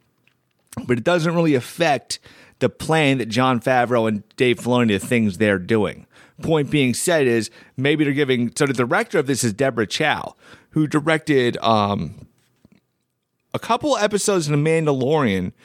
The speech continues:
but one of them that was really good was The Sin. And that's the one where the Mandalorian hands in Grogu.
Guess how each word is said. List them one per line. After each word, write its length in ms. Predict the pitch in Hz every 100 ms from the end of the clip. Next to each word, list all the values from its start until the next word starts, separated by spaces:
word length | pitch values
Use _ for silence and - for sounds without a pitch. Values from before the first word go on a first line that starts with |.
| - _ -
but 220 | 120 117 _ _
one 320 | 113 139 185
of 80 | 233
them 100 | 226
that 140 | 196 135
was 160 | 135
really 320 | 123 165 156
good 220 | 123 151 123
was 240 | 123 104
The 120 | 113
Sin. 560 | 98 - 135 107 67 - _ _ _ _ - _
And 100 | 120
that's 180 | 131 180
the 80 | 196
one 140 | 196
where 100 | 170
the 60 | 143
Mandalorian 760 | 123 151 175 170 156 160 123 110
hands 480 | - 156 180 165
in 200 | 156 151
Grogu. 640 | 123 117 123 131 98 67